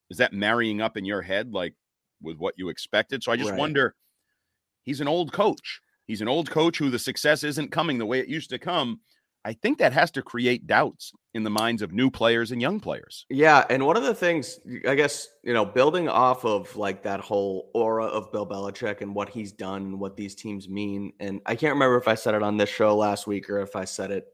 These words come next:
Speaker 2: on my own Six Rings early in the week, whatever it was, but, like,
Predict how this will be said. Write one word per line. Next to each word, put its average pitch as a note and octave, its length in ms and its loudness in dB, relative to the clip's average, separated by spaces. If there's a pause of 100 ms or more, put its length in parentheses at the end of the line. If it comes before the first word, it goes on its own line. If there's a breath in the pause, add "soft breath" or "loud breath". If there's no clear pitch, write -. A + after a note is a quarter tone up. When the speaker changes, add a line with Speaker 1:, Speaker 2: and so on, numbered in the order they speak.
(280)
Speaker 2:
on G#2 160 -4
my G2+ 180 -4
own G2 340 -6 (240)
Six - 280 -2
Rings G2+ 240 -2
early G2+ 260 -2
in F#2+ 80 -6
the G2 60 -6
week, G2+ 160 -4
whatever G#2+ 280 4
it F2+ 40 4
was, G2 180 0
but, D2+ 140 -2
like, G#2 240 0